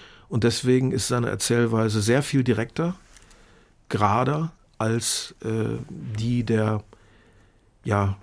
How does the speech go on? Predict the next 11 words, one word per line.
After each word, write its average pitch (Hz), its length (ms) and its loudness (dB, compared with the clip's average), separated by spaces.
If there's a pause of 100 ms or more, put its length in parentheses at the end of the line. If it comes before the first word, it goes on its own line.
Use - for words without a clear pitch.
französisch-symbolistisch 107 1300 0
angehauchten 101 540 -2
Poeten 120 680 2
wie 107 280 -2 (220)
Cohen 104 380 0
und, 98 360 -8
und 95 240 -6
Dylan 110 280 -2
und 95 220 -8
so 104 140 -4
weiter. 110 320 -2